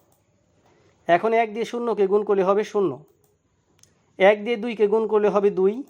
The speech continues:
এক দিয়ে তিনকে গুণ করলে হবে তিন। তার মানে এক দিয়ে যেই সংখ্যাকে গুণ করব, গুণফলে সবসময় সেই সংখ্যা লিখতে হয়, তো এটা মনে রাখবেন। তো দেখেন, এখানে কিন্তু আমাদের এই দুইটি সংখ্যা দিয়ে গুণ করা শেষ, তাই এখন আমরা দুই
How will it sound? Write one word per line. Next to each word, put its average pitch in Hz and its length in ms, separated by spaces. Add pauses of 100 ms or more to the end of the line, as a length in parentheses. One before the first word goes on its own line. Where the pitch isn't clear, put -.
(1080)
এক 208 160
দিয়ে 226 200
তিনকে 226 340
গুণ 214 180
করলে 208 220
হবে 214 140 (100)
তিন। 175 160 (720)
তার 175 200
মানে 220 140 (140)
এক 233 140
দিয়ে 240 180
যেই 240 200
সংখ্যাকে 208 380
গুণ 233 200
করব, 233 180 (520)
গুণফলে 196 480
সবসময় 220 400
সেই 233 220
সংখ্যা 202 300
লিখতে 175 240
হয়, - 140 (400)
তো - 40 (140)
এটা 190 200
মনে 196 200
রাখবেন। 127 260 (720)
তো 180 60 (180)
দেখেন, 226 320
এখানে 240 240
কিন্তু 220 200
আমাদের 214 260
এই 214 100
দুইটি 208 260
সংখ্যা 202 260
দিয়ে 202 160
গুণ 214 200
করা 185 140
শেষ, 226 260 (480)
তাই 160 180
এখন 185 220
আমরা 190 140 (100)
দুই 254 100